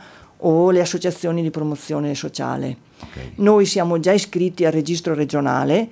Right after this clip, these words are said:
Speaker 1: e abbiamo rinnovato da poco l'iscrizione fino al duemilaventidue, quindi il nostro passaggio dovrebbe essere automatico come iscrizione al registro nazionale.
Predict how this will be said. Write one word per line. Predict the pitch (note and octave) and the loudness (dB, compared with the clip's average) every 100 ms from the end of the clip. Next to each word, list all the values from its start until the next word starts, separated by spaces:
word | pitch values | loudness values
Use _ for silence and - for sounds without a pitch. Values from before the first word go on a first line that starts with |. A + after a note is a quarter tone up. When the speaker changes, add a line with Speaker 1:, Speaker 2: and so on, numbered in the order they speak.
| - _ _ _ - | -10 _ _ _ -2
Speaker 1:
e | D#3 D#3 | 2 2
abbiamo | C#3+ D#3 D#3+ D#3 | 2 2 2 0
rinnovato | D#3 D3 D#3 D#3 | 0 2 0 0
da | D3+ | -4
poco | D3+ D#3 D#3 | -2 -2 -2
l'iscrizione | D3 C#3 D3+ C#3+ - D#3 D3+ | -6 -6 -10 -8 -6 -4 -4
fino | E3 D#3 | -4 -4
al | C#3+ | -2
duemilaventidue, | D3 D#3 D3 C#3 D3 G3+ E3 F3 | -2 -2 -2 -2 -2 -2 0 0
quindi | F3 E3+ F3 F#3+ F#3 - - - | 0 -2 0 0 -2 -6 -20 -8
il | E3+ | 0
nostro | F3+ F#3 F#3+ | 2 2 0
passaggio | G3 F#3 F3 E3 E3+ | -2 0 0 0 0
dovrebbe | E3+ D#3 D#3 D3+ | 0 2 2 2
essere | D3+ E3 D#3 D#3 - _ - | 0 0 0 -2 -6 _ -10
automatico | C3+ D3+ C#3+ C3+ C3+ D3 C3+ C#3 - _ _ _ _ _ _ | -8 -2 0 0 -2 -6 -8 -8 -12 _ _ _ _ _ _
come | - E3+ | -2 0
iscrizione | D#3+ D#3+ D3+ - D#3+ D#3+ D#3 | 0 -2 -6 -2 -2 0 -2
al | - D3+ | -4 -4
registro | D3 D3+ D3+ C#3+ | -4 -4 -4 -6
nazionale. | C#3 C3+ C3+ C3 C3 C3 | -6 -6 -6 -4 -6 -8